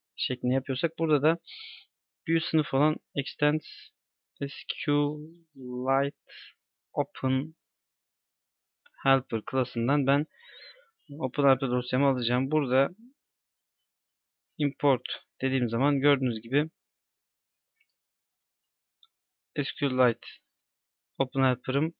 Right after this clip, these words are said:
geldi. O klasım geldi. Şimdi şunu yapacağız. Burada gördüğünüz gibi veri tabanı hatalı olarak gösteriyor. Ancak biz burada bir adet context, e, fonksiyonu yazmamız gerekiyor. Bu context fonksiyonu veri tabanı isminin ve sürümünü alan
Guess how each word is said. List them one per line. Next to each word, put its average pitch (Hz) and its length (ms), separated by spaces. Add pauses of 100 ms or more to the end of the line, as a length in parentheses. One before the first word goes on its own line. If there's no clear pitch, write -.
(220)
geldi. 131 420
O 147 140
klasım 120 380
geldi. 131 400 (880)
Şimdi 180 260
şunu 185 220
yapacağız. 147 420
Burada 151 200
gördüğünüz 151 300
gibi 147 200
veri 143 160
tabanı 151 280
hatalı 147 380
olarak 135 280
gösteriyor. 127 600
Ancak 143 260
biz 160 220 (680)
burada 147 180
bir 151 80
adet 160 200 (120)
context, 143 540 (280)
e, 127 60 (880)
fonksiyonu 135 360
yazmamız 123 440
gerekiyor. 117 440
Bu 156 180
context 151 400
fonksiyonu 147 400
veri 147 140
tabanı 147 280
isminin 156 400
ve 151 320
sürümünü 147 460
alan 143 280